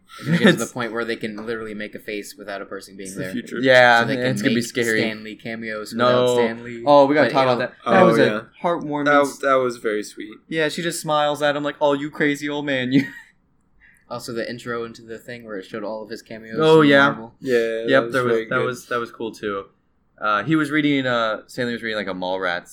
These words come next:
Speaker 2: script or whatever by
Speaker 3: Oh, is
Speaker 2: Kevin
Speaker 3: that what that
Speaker 2: Smith.
Speaker 3: was?
Speaker 2: So Kevin Smith was like, "Too
Speaker 3: Face.
Speaker 2: deep, too deep, man.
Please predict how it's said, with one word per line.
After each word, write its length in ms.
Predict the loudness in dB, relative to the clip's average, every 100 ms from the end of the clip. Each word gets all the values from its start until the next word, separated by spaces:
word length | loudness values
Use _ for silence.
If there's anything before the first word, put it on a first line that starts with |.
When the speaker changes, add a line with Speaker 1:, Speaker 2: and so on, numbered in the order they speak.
| -20 -18
Speaker 2:
script 400 | -8 -6 -6 -4
or 60 |
whatever 320 | -4 -4 -4 -6
by 140 | -4
Speaker 3:
Oh, 80 | 0
is 20 | 0
Speaker 2:
Kevin 160 | 0
Speaker 3:
that 120 | 0 0
what 40 |
that 180 | 0 0
Speaker 2:
Smith. 60 | -4
Speaker 3:
was? 320 | -12 -14 -20
Speaker 2:
So 140 | -8 -4
Kevin 280 | -2 -2 -6
Smith 300 | -6 -6 -6
was 160 | -8 -6
like, 300 | -8 -10 -20 _ -20 -20 _ _ _ _ _ _ _ _ _ -20 _ _ _
"Too 80 | -4 -2
Speaker 3:
Face. 80 |
Speaker 2:
deep, 280 | 0 -2 -4 -8
too 160 | -2 0
deep, 180 | 0 -2
man. 360 | 2 4 2